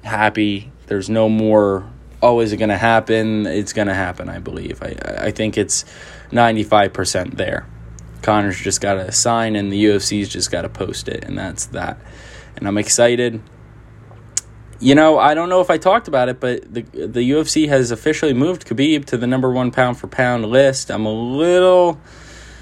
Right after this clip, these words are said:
not knowing how I feel about it, just because I do believe Jon Jones should probably be up there with just everything that he's done.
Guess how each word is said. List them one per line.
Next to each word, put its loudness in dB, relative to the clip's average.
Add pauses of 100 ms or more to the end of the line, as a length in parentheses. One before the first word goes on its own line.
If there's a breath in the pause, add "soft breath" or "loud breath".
(360 loud breath)
not 2
knowing 2
how 4
I 4
feel 2
about 4
it, -2
just -4
because 2
I 2
do -2
believe 0
Jon 2
Jones 0
should -10
probably 0
be 0
up 2
there 2
with -2
just -2
everything -4
that -2
he's -2
done. 0